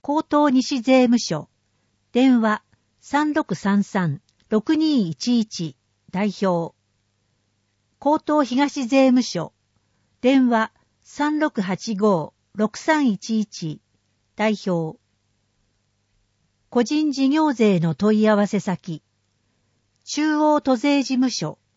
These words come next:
電話、三五五三二一五七。偽税理士、偽税理士法人にご注意を。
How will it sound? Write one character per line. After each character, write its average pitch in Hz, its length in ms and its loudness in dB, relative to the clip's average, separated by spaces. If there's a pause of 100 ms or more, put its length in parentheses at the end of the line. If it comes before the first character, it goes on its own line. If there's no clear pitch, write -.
(380)
電 254 280 4
話、 226 240 -2 (240)
三 302 360 -4
五 269 240 2
五 208 260 0
三 190 380 -2 (340)
二 302 320 2
一 214 240 -4
五 202 260 2
七。 180 360 -2 (2250)
偽 220 120 2
税 269 460 2
理 254 120 0
士、 - 280 -10 (360)
偽 226 100 4
税 277 480 2
理 277 100 -2
士 262 160 0
法 254 240 2
人 185 360 2 (140)
に 175 160 2
ご 180 200 -2
注 277 280 -2
意 180 180 0
を。 147 180 -6